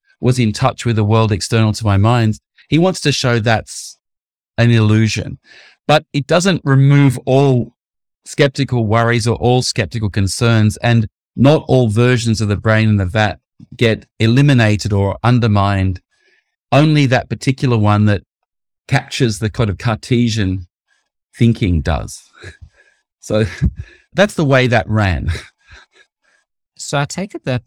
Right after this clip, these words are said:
Speaker 2: for Putnam, the real contribution isn't so much as a dismissal of skepticism, but it's to, to rethink the way our thoughts work.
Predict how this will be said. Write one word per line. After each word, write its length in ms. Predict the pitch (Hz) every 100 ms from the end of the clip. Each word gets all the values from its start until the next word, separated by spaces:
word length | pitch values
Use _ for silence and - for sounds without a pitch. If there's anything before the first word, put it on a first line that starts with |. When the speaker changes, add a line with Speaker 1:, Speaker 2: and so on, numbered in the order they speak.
| _
Speaker 2:
for 160 | - 101
Putnam, 500 | - 135 139 120 101
the 140 | 95
real 260 | 90 123 127
contribution 760 | 117 107 104 104 104 107 95 -
isn't 220 | 117 127
so 160 | - 117
much 360 | 104 104 - -
as 200 | 101 95
a 80 | 92
dismissal 680 | 95 95 104 104 - 104 -
of 180 | 87
skepticism, 840 | - - 151 - 139 117 107 95 87
but 200 | 101 90 _ _ _ _
it's 320 | 117 - - - _
to, 320 | - 120 110 - -
to 240 | - 117
rethink 640 | 98 98 131 120 151 143 -
the 100 | 110
way 220 | 101 107
our 160 | 101 92
thoughts 600 | - 120 107 - - -
work. 540 | 98 131 131 - -